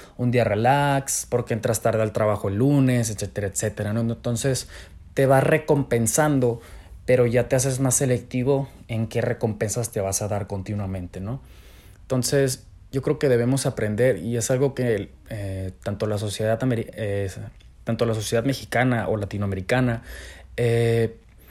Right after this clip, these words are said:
no es algo que esté muy bien fundamentado en, en la estructura, eh, social o psicológica, ¿no? Esta demora de la gratificación o aprender a hacer sacrificios por un bien mayor, pues, ¿no?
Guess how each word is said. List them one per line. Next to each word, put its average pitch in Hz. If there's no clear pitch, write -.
no 143
es 147
algo 156
que 147
esté 131
muy 135
bien 135
fundamentado 120
en, 120
en 107
la 98
estructura, 120
eh, 92
social 117
o 123
psicológica, 104
¿no? 110
Esta 123
demora 113
de 120
la 117
gratificación 110
o 143
aprender 139
a 160
hacer 160
sacrificios 160
por 131
un 123
bien 123
mayor, 113
pues, 92
¿no? 123